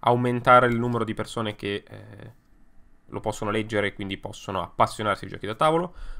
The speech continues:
Ovviamente Io Gioco non mi dà un euro, anzi se mi vuoi regalare un abbonamento solo qui. Eh,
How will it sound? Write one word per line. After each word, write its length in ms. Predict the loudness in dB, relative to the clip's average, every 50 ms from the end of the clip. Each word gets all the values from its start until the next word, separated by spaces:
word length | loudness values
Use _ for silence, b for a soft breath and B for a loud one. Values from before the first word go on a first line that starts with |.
| B -4
Ovviamente 340 | 0 2 2 2 2 2
Io 160 | 0 0 0 0
Gioco 240 | 2 0 0 0
non 180 | 0 0 0 0
mi 120 | 0 2
dà 160 | 4 6 6 6
un 160 | 4 2 -2
euro, 420 | -2 -2 -2 -2 -2 -2 -2 -4
anzi 300 | -4 -8 -10 -10 -12 -12
se 80 | -10 -8
mi 80 | -6
vuoi 120 | -4 -4 -4
regalare 280 | -2 -2 -2 -2 -2
un 60 | -2 -4
abbonamento 540 | -6 -6 -6 -6 -6 -8 -10 -10 -10 -12 -12 -12 -14 -16 -18 -18 -18 -18 -20 -20 -20 -20
solo 220 | -14 -12 -12 -6
qui. 120 | -6 -6 -8 b b b b b b b b b b b -4 -2
Eh, 680 | 0 2 4 4 4 2 0 -2 -2 -4 -6 -8